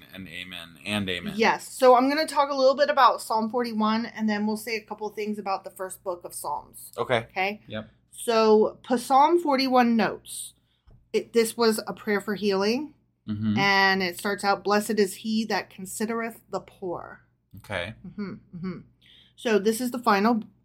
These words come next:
Speaker 2: psalm in book one of the collected psalms, and each book ends with a hymn of praise.
Speaker 1: Okay.
Speaker 2: Okay.
Speaker 1: Mm-hmm.
Speaker 2: Um. So, but before we talk about more of that, let me tell you that little thing about the,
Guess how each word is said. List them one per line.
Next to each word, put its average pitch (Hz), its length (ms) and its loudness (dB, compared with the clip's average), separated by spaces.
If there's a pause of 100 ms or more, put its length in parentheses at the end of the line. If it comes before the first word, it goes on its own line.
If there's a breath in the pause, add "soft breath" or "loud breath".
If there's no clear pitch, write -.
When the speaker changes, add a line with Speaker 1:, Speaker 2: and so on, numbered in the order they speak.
Speaker 2:
psalm 196 580 2
in 208 220 -2
book 196 220 -2
one 190 320 0
of 190 120 -6
the 190 80 -6
collected 202 520 -6
psalms, 180 540 -4
and 190 200 -10
each 214 260 -2
book 208 260 -4 (140)
ends 196 320 -6
with 185 320 -6
a 185 100 -12
hymn 185 300 -12
of 185 200 -14
praise. 139 760 -12 (280)
Speaker 1:
Okay. 107 320 -2 (100)
Speaker 2:
Okay. 185 360 -8
Speaker 1:
Mm-hmm. 110 260 -4 (240)
Speaker 2:
Um. 190 440 -2 (440)
So, 233 320 2
but 220 260 0
before 226 300 0
we 285 140 -4
talk 233 320 -2
about 202 320 -2
more 202 180 -2
of 185 120 -6
that, 165 260 -2
let 208 160 -2
me 247 340 4
tell 214 240 -6
you 208 220 -2
that 190 240 -4
little 196 240 -2
thing 196 320 -8
about 180 320 -6
the, 170 240 -6